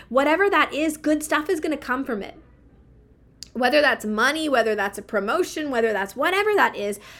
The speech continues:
God is going to provide. And when we do what he asks us to do, that is success. So number one is to journal it out. Be honest about it. Stop trying to, um,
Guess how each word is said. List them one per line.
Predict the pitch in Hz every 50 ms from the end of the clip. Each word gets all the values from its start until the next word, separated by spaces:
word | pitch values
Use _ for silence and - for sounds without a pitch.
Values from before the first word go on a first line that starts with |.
| - - -
God | 220 269 294 339 370 359
is | 349 349
going | - 262 254 254 262
to | 247 240 -
provide. | 233 - - 202 208 214 190 185 -
And | - - 226 233 226 220 214
when | 254 254 247
we | 247 254 247
do | 208 196 - 254 277 302
what | 320 311
he | 247 277 - -
asks | 214 214 214 - - - -
us | 208 196 -
to | - 208 185
do, | - - - - 277 294 247 202 190 226 269 302 - - - - - - - - - - - - _ - - _ - - - - -
that | - 277 269 269 285 285 - -
is | 247 240 233 233 233 277
success. | - - - - 214 - - - - - - - - - - -
So | - - 269 277
number | 262 269 302 339 359 403
one | 392 311 285 254 240 247 247 -
is | 233 -
to | - 226
journal | 196 - - 240 240 262 269 277
it | 262
out. | 220 185 175 - -
Be | 240 233 233 -
honest | 233 240 247 247 247 247 -
about | 220 208 190 175 175
it. | 165 196
Stop | - - - 262 - 262 - -
trying | - - 311 285 269 262 262 254
to, | - - - 254 247 240 233 226 214 - -
um, | 214 214 202 190 175 170 175 -